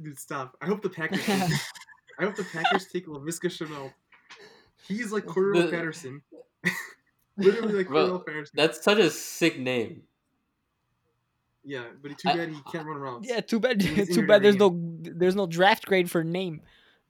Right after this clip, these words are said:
Speaker 3: No, no, no, no, no. Here's the thing. If you have a sick name, I always want you.
Speaker 2: Why?
Speaker 3: Like, bro, like, if you have a sick name, like, I buy your jersey, you'd be sick.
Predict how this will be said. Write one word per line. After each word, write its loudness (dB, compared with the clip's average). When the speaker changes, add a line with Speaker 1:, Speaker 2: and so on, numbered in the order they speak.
Speaker 3:
No, -2
no, 8
no, -
no, 8
no. -4
Here's 6
the 2
thing. -4
If -2
you 6
have 4
a 0
sick 0
name, -2
I -2
always 0
want -12
you. -14
Speaker 2:
Why? -14
Speaker 3:
Like, -4
bro, -4
like, 0
if -4
you 2
have 2
a -6
sick -4
name, -2
like, 0
I 0
buy 2
your -2
jersey, -6
you'd -4
be -6
sick. -2